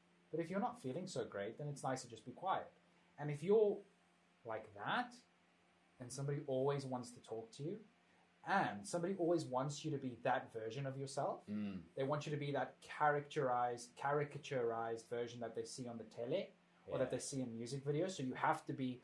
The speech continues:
Speaker 1: "What's up? Yeah, it's me. Nice to see you." Da, da, da, da. That if you're just a normal person, sometimes people might be a little bit underwhelmed.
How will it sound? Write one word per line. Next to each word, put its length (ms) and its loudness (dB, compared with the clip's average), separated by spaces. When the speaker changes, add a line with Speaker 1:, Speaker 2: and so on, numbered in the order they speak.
Speaker 1:
"What's 200 6
up? 300 12
Yeah, 220 12
it's 160 4
me. 320 4
Nice 260 4
to 100 -6
see 360 2
you." 80 4
Da, 140 0
da, 60 -4
da, 200 2
da. 60 8
That 120 2
if 100 -4
you're 120 0
just 180 -4
a 60 -4
normal 160 0
person, 360 -2
sometimes 380 -4
people 240 -6
might 220 0
be 60 -4
a 40 -2
little 140 -4
bit 120 -6
underwhelmed. 640 -6